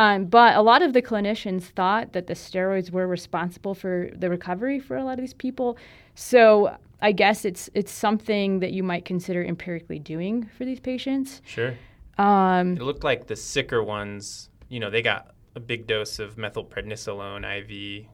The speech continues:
Speaker 2: you know, average dose was, like, a hundred twenty-five milligrams, whereas, like, the milder cases, some of 'em even treated as outpatients.
Speaker 1: Yeah, yeah, yeah.
Speaker 2: They just got a
Speaker 1: Got
Speaker 2: short
Speaker 1: burst
Speaker 2: course
Speaker 1: tapers,
Speaker 2: of
Speaker 1: yeah.
Speaker 2: prednisone, like,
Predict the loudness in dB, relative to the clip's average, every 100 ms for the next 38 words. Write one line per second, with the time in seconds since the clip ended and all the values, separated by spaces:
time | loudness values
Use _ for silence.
0 | _ -16 -12 -12 -8 -8 -8 -12 -12 -12
1 | -16 -14 -14 -10 -12 -10 -14 -14 -8 -8
2 | -6 -10 -10 -12 -8 -2 -2 -2 -10 -10
3 | -10 -6 -6 -6 -8 -10 -10 -10 -14 -14
4 | -10 -8 -8 -10 -14 -14 -14 -14 -14 -12
5 | -12 -12 -12 -14 -16 -16 -14 -16 -16 -12
6 | 4 8 8 6 4 4 4 0 0 2
7 | 4 2 2 -2 2 2 4 4 2 -2
8 | -4 0 0 0 0 -2 0 -2 -2 -4
9 | -6 -8 -8 -10 -12